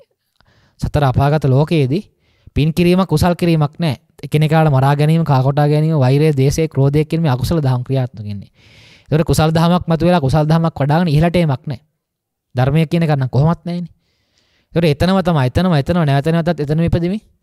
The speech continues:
අර කර්ම විපාක විඳින්න තමයි තියෙන්නේ උන්ට. එතකොට අර කන කැස්බා වීසුදුරෙන් අහස බලනටත් වඩා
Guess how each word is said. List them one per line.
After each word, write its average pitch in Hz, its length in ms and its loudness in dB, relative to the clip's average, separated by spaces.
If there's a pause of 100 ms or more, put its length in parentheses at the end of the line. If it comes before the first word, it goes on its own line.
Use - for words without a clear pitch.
(260)
අර 143 80 -2
කර්ම 135 240 0
විපාක 170 340 0
විඳින්න 175 260 -2
තමයි 175 260 -2
තියෙන්නේ 127 280 -2
උන්ට. 101 200 -8 (3250)
එතකොට 175 300 0 (2000)
අර 147 120 -2
කන 139 200 -2
කැස්බා 175 400 2
වීසුදුරෙන් 165 420 0
අහස 143 200 0
බලනටත් 170 420 0
වඩා 165 260 0